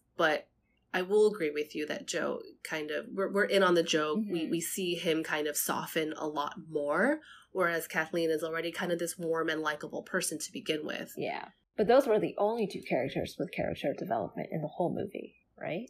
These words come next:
Speaker 1: Yeah. Yeah. I do think that they introduced a lot of side characters, but, like, didn't really give them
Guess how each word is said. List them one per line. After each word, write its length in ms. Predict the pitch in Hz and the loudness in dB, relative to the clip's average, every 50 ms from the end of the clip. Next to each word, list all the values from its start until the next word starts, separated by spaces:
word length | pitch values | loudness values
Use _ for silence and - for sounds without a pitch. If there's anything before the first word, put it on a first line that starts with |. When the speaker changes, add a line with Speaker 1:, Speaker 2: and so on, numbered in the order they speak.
| - | -8
Speaker 1:
Yeah. 360 | - 180 151 - - - - - - - - - - - - _ _ _ _ _ | -8 -6 -4 -4 -2 -2 -2 -4 -4 -10 -10 -14 -18 -20 -20 _ _ _ _ _
Yeah. 280 | - - 185 175 165 151 - - - - - - | -4 -2 0 0 0 -2 -4 -8 -12 -6 0 2
I 120 | 262 247 | 2 4
do 180 | 226 277 302 370 | 6 6 4 6
think 240 | - - 440 440 | 8 8 8 8
that 120 | 453 453 440 | 8 4 4
they 240 | 349 311 226 202 - | 6 6 6 6 6
introduced 400 | 202 190 190 208 185 180 185 - | 4 4 4 4 2 2 2 2
a 40 | 170 | 0
lot 200 | 147 147 147 147 | 0 2 2 2
of 120 | 147 143 | 2 2
side 280 | - - 139 143 147 - | 2 0 2 0 0 0
characters, 640 | - 196 185 202 214 - 240 254 277 294 285 - - - - | 2 2 2 2 0 0 0 0 -2 -4 -8 -10 -10 -4 -2
but, 160 | 196 - - | -2 0 2
like, 260 | 185 170 165 160 - _ - - - - - | 2 2 2 0 -4 _ -20 -20 -18 -2 6
didn't 320 | - 226 226 254 247 - | 6 8 8 8 4 2
really 420 | - 185 170 180 185 196 196 196 196 | 0 -2 0 2 4 4 4 4 4
give 240 | 190 - 175 165 170 | 4 4 2 2 4
them 280 | 180 165 160 - - | 2 0 0 0 -4